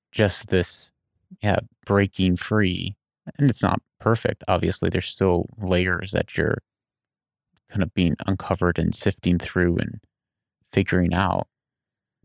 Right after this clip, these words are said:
But this, like, moment of, like, relief and freedom of, like, "This doesn't define me.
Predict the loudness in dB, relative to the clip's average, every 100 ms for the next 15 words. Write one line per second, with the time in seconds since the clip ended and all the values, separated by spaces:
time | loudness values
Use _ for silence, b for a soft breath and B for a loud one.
0 | _ _ -4 0 2 2 2 2 0 -6
1 | _ _ _ -2 4 6 6 6 6 2
2 | -2 0 0 0 -2 -4 -6 -6 0 2
3 | 2 2 0 -2 -6 -4 -4 -4 0 0
4 | 2 0 -2 -2 -2 -2 -6 _ -2 0
5 | 0 0 0 0 -2 -4 -6 -4 -2 -2
6 | -6 -12 -12